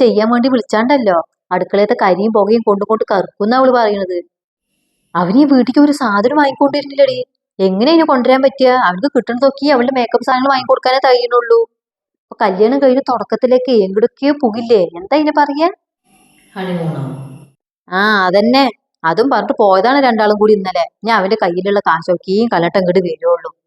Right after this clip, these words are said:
ഓ, ഇങ്ങനെ ഒരു പെണ്ണ് എനിക്ക് എവിടുന്ന് കിട്ടിയടി ഇങ്ങനെ ഒരു സാധനത്തിനെ? എന്താ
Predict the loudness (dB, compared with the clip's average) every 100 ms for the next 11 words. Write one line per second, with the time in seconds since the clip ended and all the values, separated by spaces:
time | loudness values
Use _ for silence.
0 | _ _ -2 -2 -6 -4 2 2 2 -2
1 | -2 -2 -2 -4 -4 _ _ -8 0 2
2 | 2 0 0 0 -2 2 0 2 -2 -2
3 | -2 0 0 0 0 -2 -4 -4 -6 _
4 | _ _ _ _ _ _ _ _ _ _
5 | _ _ _ _ _ _ _ _ _ _
6 | _ _ _ _ _ _ _ _ _ _
7 | _ _ _ -6 -4 0 2